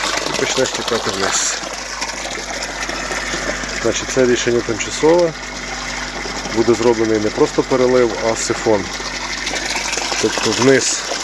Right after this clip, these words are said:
буде трубка на рівень до самого дна. І коли вода наповнить повністю трубку,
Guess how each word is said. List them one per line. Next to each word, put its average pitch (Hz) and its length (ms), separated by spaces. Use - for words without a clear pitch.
буде 113 180
трубка 156 460
на 120 180
рівень 117 460
до 113 120
самого 113 380
дна. 127 320
І 107 140
коли 120 220
вода 113 380
наповнить 110 840
повністю 117 420
трубку, 165 440